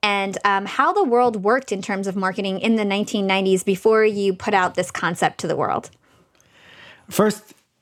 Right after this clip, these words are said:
Speaker 2: your listeners are all in marketing. They just don't know it. Marketing is what we do when we interact with the market.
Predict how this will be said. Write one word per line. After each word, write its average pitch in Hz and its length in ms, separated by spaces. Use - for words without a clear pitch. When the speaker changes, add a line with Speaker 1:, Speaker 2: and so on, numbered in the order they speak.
Speaker 2:
your 147 160
listeners 143 440
are 131 140
all 120 260
in 107 120
marketing. 110 480
They 120 140
just 110 240
don't 101 240
know 107 200
it. - 160
Marketing 139 800
is 113 160
what 123 260
we 117 380
do 123 220
when 110 200
we 113 100
interact 107 600
with 101 140
the 101 80
market. 95 600